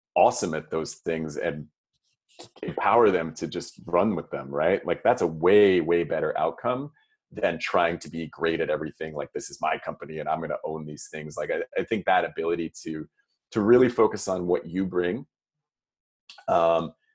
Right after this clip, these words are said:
and drive that and find great people to fill in the other parts. Like, recognize that you have gaps. Everybody has <laughs> lots of them, and fill those with people who, who really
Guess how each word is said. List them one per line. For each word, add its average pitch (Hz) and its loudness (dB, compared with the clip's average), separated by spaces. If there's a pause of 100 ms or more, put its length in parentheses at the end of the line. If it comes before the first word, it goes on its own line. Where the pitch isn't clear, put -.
(140)
and 87 0
drive 87 2
that 87 4
and 85 -4
find 80 -2
great 76 -6
people 78 -12
to - -14
fill 82 -8
in 73 -10
the 73 -8
other - -10
parts. 73 -6
Like, - -8
recognize 87 0
that - -6
you 82 -4
have 85 0
gaps. - 0
Everybody 82 0
has 82 -2
<laughs> 82 4
lots - 0
of 82 -6
them, 78 -2 (420)
and 85 0
fill 95 6
those 82 6
with 85 -2
people 80 -2
who, 78 -4
who 87 -2
really 82 2